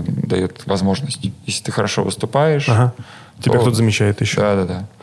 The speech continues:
Speaker 2: И
Speaker 1: Ну, на тот момент я там провыступал всего полтора месяца, дальше мне нужно было возвращаться на
Speaker 2: То есть
Speaker 1: се-,
Speaker 2: это
Speaker 1: на
Speaker 2: кани-,
Speaker 1: сессию.
Speaker 2: каникулы были
Speaker 1: Да.
Speaker 2: просто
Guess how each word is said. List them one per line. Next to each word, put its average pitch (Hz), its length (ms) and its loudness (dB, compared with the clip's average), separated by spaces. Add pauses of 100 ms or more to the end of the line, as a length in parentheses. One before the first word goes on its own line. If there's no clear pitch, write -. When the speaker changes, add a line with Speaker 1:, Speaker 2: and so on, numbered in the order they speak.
(100)
Speaker 2:
И 117 120 2
Speaker 1:
Ну, 131 220 4
на 123 140 4
тот 160 180 0
момент 151 320 2
я 127 120 4
там 131 180 2
провыступал 120 480 2
всего 123 260 4
полтора 104 360 0
месяца, 117 480 2
дальше 104 320 0
мне 101 80 2
нужно 101 260 2
было 98 140 4
возвращаться 98 500 0
на 95 60 -2
Speaker 2:
То - 80 0
есть 113 80 0
Speaker 1:
се-, 147 60 2
Speaker 2:
это 143 160 0
Speaker 1:
на 156 60 4
Speaker 2:
кани-, 156 100 4
Speaker 1:
сессию. 107 440 0
Speaker 2:
каникулы 139 460 4
были 101 160 4
Speaker 1:
Да. 101 60 0
Speaker 2:
просто 104 300 -2